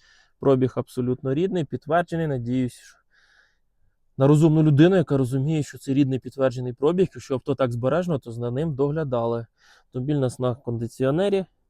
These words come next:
повна сервісна історія, потолок чистенький, сидіння не перешите, не відновлене. Попередній власник був естет.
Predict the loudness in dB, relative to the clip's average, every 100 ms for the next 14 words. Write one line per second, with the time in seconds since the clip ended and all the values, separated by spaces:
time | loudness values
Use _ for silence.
0 | _ _ _ -2 0 -2 -6 -8 -8 -8
1 | -10 -8 -4 0 0 -2 -6 -8 -2 2
2 | 2 0 -6 -2 0 0 -2 -4 -4 -4
3 | -2 0 0 0 0 -2 0 -2 0 0
4 | 0 0 0 2 2 4 2 2 2 0
5 | -8 _ -20 _ _ _ -12 0 4 4
6 | 4 4 4 4 0 -6 -6 -20 _ _
7 | _ _ _ _ -10 -2 -2 -2 -4 -6
8 | 0 2 2